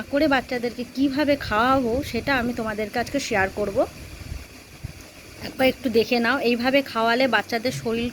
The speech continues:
খুব ভালো গ্রোথ হবে, ওদের পুষ্টিটাও খুব ভালো শরীরে লাগবে, আর একটু ফ্যাট হতেও সাহায্য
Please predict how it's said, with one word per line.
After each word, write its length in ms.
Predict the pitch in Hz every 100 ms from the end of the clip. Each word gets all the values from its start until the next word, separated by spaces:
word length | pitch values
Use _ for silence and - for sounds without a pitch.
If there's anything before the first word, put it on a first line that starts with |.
| -
খুব 240 | 277 240
ভালো 400 | 190 202 233 262 - - - 196
গ্রোথ 300 | 202 240 -
হবে, 300 | 254 233 311 - - - - -
ওদের 200 | 208 247 -
পুষ্টিটাও 540 | 247 - 254 254 302 311
খুব 140 | 277 233
ভালো 260 | 202 208
শরীরে 360 | 226 208 214 277
লাগবে, 420 | 254 165 156 160 165 - - - -
আর 180 | 190
একটু 220 | 214 - 294
ফ্যাট 360 | 233 185 185
হতেও 280 | 240 320 440
সাহায্য 420 | 269 208 180 170